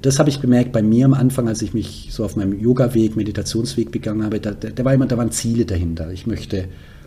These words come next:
jetzt freier werden, ich möchte meine alten Themen auflösen, ich möchte,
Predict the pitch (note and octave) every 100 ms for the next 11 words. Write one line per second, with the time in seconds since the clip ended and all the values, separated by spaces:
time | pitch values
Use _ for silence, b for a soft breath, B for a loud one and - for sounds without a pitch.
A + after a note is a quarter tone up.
0 | B - - - - - - - G#2 G#2
1 | F#2 F2+ F2 F#2 F2 - F#2+ - G2+ F#2+
2 | F#2+ G2 G2+ G2 G#2+ G2+ G2 F#2+ F2+ -
3 | F#2 F2+ F2+ G2 F#2 - G2 - G#2